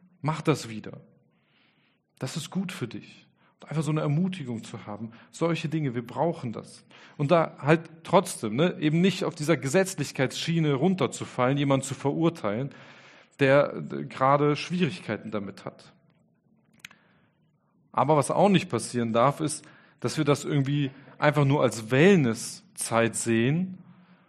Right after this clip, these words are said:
ohne den Inhalt, der dahinter steht, ohne das Kreuz. Geistliche Übungen sind nicht nur, damit ich einfach irgendwie zur Ruhe komme und irgendwelche Meditationsübungen wie in der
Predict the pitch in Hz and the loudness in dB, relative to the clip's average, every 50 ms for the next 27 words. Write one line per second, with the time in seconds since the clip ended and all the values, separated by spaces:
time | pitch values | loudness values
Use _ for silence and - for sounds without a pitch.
0 | _ _ - - 165 185 196 185 185 180 160 131 131 156 156 170 - - 196 214 | _ _ -2 4 6 6 8 8 8 6 6 6 4 4 4 4 2 0 2 2
1 | 220 180 - 147 135 123 120 117 135 131 123 120 127 113 135 185 190 180 - 107 | 4 4 4 4 4 4 4 2 2 0 2 2 0 2 2 2 0 0 -2 -6
2 | 95 - - - - - - - - 180 180 190 185 160 131 135 - - - - | -6 -8 -10 -12 -14 -16 -16 -8 0 2 4 6 6 4 2 0 -4 -6 -10 -8
3 | - 175 170 131 101 95 - - - - - _ _ _ _ _ _ _ _ _ | -4 -2 -2 -2 -2 -6 -10 -14 -18 -18 -20 _ _ _ _ _ _ _ _ _
4 | _ _ _ _ _ _ _ _ _ _ _ _ _ _ _ _ _ _ _ _ | _ _ _ _ _ _ _ _ _ _ _ _ _ _ _ _ _ _ _ _
5 | _ _ _ _ _ _ _ - - 127 151 151 - 160 151 - 165 175 180 175 | _ _ _ _ _ _ _ -2 0 2 2 2 0 -4 -6 -4 -4 -4 -2 -2
6 | 156 160 147 135 120 120 165 180 180 - 143 131 - - - 131 139 151 156 143 | 0 0 0 0 2 2 2 0 0 0 -2 -4 -4 -4 -2 0 2 4 4 4
7 | 131 123 - - - - - _ - 113 123 156 - - 180 - - - - 127 | 2 0 -2 -10 -20 -20 -12 _ -4 -2 0 0 -2 -4 -6 -8 -6 -6 -6 -2
8 | - - 127 113 - - - - _ - 131 117 117 113 - 123 113 110 110 110 | 0 0 0 0 -2 -8 -20 -20 _ -8 -6 -6 -6 -4 -4 -2 -2 -2 -2 0
9 | 143 180 170 147 - - - 135 135 139 139 127 113 139 135 117 120 117 123 120 | 4 6 6 6 4 2 0 0 2 2 2 2 0 -2 -2 -2 -4 -4 -4 -6
10 | 123 120 117 113 - 117 113 113 - - - 131 156 175 156 - - 147 131 117 | -6 -6 -8 -8 -6 -8 -8 -8 -6 -4 0 2 2 2 2 0 -2 -4 -4 -2
11 | 120 123 123 123 117 - - - - - - - 113 107 107 127 135 139 139 131 | -2 -2 -2 -2 -4 -6 -12 -18 -20 -20 -20 -16 -14 -10 -6 -4 -2 0 0 0
12 | 120 113 - - - - - - 135 123 120 127 120 117 113 117 113 113 110 110 | -2 -4 -8 -14 -20 -14 -8 -4 -4 -2 0 2 2 4 4 4 4 2 0 -4